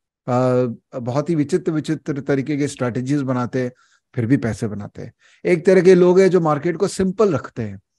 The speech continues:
और, अ, simplicity से market में पैसे बनाते हैं। मैंने देखा है जैसे जैसे market में आपकी experience बढ़ती है ना, आप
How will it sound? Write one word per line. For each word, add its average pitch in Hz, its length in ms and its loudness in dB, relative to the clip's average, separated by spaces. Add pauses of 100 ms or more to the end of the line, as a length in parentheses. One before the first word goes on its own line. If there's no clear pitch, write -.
(160)
और, 143 280 6
अ, 139 200 6 (260)
simplicity 214 640 2
से 247 140 2
market 185 320 0
में 175 140 -6
पैसे 131 300 -6
बनाते 107 380 -10
हैं। 107 100 -10 (340)
मैंने 180 180 6
देखा 208 260 6
है 214 80 8
जैसे 165 320 2
जैसे 196 320 2
market 160 380 -4
में 165 120 -2
आपकी 160 260 0
experience 156 580 0
बढ़ती 127 280 0
है 120 80 -2
ना, 135 160 -6 (340)
आप 175 280 2